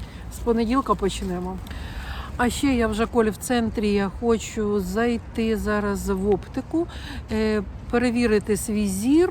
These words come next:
е, тому що, мені здається, в мене трохи змінилися, змінився зір, і я хочу перевірити, і, можливо, прийдеться мені, ну, переробляти окуляри, е, ну, лінзи інші ставити, і лінзи контактні, тому що я ж в лінзах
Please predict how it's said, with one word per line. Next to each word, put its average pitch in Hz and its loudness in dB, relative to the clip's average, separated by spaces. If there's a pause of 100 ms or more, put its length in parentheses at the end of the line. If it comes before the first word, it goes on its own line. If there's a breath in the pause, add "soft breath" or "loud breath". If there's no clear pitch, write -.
(160)
е, 226 2
тому 240 2
що, 233 -4
мені 226 2
здається, 220 2
в 220 0
мене 214 2
трохи 214 0
змінилися, 208 2 (300 loud breath)
змінився 226 4
зір, 277 4 (340 loud breath)
і 233 2
я 247 4
хочу 233 -2
перевірити, 214 2
і, 226 0
можливо, 214 2
прийдеться 220 2
мені, 214 2
ну, 226 2
переробляти 214 0 (380 loud breath)
окуляри, 262 2 (320 loud breath)
е, 208 2 (180)
ну, 240 0 (180)
лінзи 254 4 (100)
інші 240 0
ставити, 226 2
і 240 0
лінзи 240 0
контактні, 233 2
тому 214 -4
що 254 -4
я 220 2
ж 208 -2
в 214 -2
лінзах 285 2